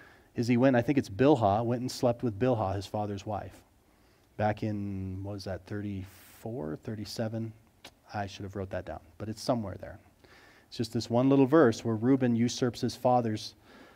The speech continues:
um, power, steals one of his wives, sleeps with her, and that understandably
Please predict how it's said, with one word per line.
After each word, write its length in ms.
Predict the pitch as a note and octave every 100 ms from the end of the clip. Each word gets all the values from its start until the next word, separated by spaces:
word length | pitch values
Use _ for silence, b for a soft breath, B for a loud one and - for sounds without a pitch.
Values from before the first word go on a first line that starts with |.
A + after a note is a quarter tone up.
| b
um, 420 | B2+ A2 G#2 G2+ G2 _ _
power, 540 | - D3 C3+ A2 A#2 A#2 -
steals 520 | - - C#3+ C#3+ C3+
one 160 | B2 C3+
of 80 | A#2+
his 140 | A2
wives, 560 | A#2 A#2+ A2 A2 - - _ _ _ -
sleeps 400 | - C#3+ C#3 B2
with 120 | -
her, 260 | G#2+ G2+ G2 _ _ _ _ _ - _
and 160 | C3 A#2
that 260 | A#2 A#2 - - _ _
understandably 880 | C3 B2 - C#3 C#3 B2 A2 A2 A2